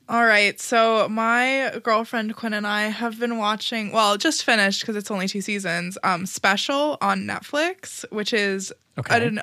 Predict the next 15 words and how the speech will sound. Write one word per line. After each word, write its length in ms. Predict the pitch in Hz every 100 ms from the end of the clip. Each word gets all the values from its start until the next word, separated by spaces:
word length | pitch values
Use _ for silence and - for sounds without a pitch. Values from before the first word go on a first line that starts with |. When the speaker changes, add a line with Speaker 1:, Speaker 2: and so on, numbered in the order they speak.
| -
Speaker 1:
amazing 540 | 233 240 233 226 233
show, 360 | 226 208 196 190
and 100 | 190
I 80 | 202
fully 360 | - 208 202
recommend 520 | 190 185 180 180 185 185
it. 180 | - - - - - _
And 500 | 214 220 208 202 202
one 240 | 202 214 240
of 100 | 240
the 120 | 240
characters, 720 | 226 185 185 190 175 175 196
which 100 | 196
I'm 140 | - 233
gonna, 300 | 196 180